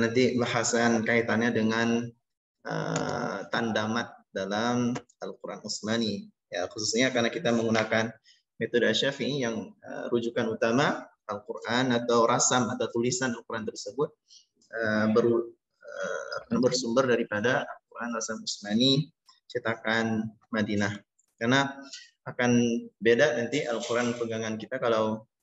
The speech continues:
yang kita pakai mungkin yang paling sering yang terbitan Departemen Agama R I itu tanda matnya berbeda dengan yang cetakan Madinah. Maka yang kita pegang ini khususnya buku Asy-Syafi'i sendiri, ya rujukan utamanya adalah kitab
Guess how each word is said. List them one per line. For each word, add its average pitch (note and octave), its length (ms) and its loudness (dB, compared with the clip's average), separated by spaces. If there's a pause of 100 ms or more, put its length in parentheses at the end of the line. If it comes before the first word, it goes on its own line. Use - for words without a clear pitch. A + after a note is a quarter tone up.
yang F2+ 320 -10
kita G#2+ 280 -6
pakai C3 320 0
mungkin C3 320 0
yang A#2+ 200 2
paling B2 240 -4
sering C3+ 480 2 (600)
yang A#2 440 -2
terbitan C3 520 2
Departemen B2 480 -2
Agama A#2+ 240 0
R A#2 160 0
I B2+ 160 -4
itu D#3 360 -2 (200)
tanda B2 280 -2
matnya A#2 280 -4
berbeda A2+ 440 -2
dengan A2+ 320 -8 (120)
yang G#2+ 240 -10
cetakan A2+ 480 -6
Madinah. G#2 400 -2 (960)
Maka B2 240 4
yang A#2+ 200 6
kita A2+ 360 -2
pegang A2+ 280 2
ini C3 320 2 (120)
khususnya A#2+ 320 0
buku A2+ 260 -6
Asy-Syafi'i A2 400 -6
sendiri, A2 380 -2 (640)
ya A2+ 100 -2
rujukan A2+ 380 0
utamanya A2+ 480 2
adalah A#2 240 2
kitab C3+ 340 -6